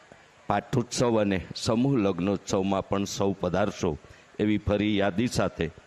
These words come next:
આવો વાણીથી થતી ઈશ્વર પૂજાનો ષષ્ઠમ દિવસનો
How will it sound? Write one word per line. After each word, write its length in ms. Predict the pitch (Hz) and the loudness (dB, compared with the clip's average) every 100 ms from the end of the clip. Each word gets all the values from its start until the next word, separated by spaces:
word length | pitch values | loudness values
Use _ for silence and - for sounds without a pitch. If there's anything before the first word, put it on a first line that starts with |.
| - - | -12 -2
આવો 260 | 104 107 139 - - - - - - | 0 0 -2 -6 -20 -20 -20 -20 -6
વાણીથી 540 | 87 113 127 131 123 | -2 0 0 -2 -4
થતી 460 | 117 107 95 101 95 | -2 -2 0 0 0
ઈશ્વર 320 | 95 - 123 | 0 0 -2
પૂજાનો 520 | 123 98 90 92 82 78 - | 0 -2 0 0 -2 -6 -12
ષષ્ઠમ 520 | - - 107 - 139 135 | -8 -4 -4 -2 0 2
દિવસનો 600 | 90 90 90 - 92 76 | 2 2 0 0 -2 -2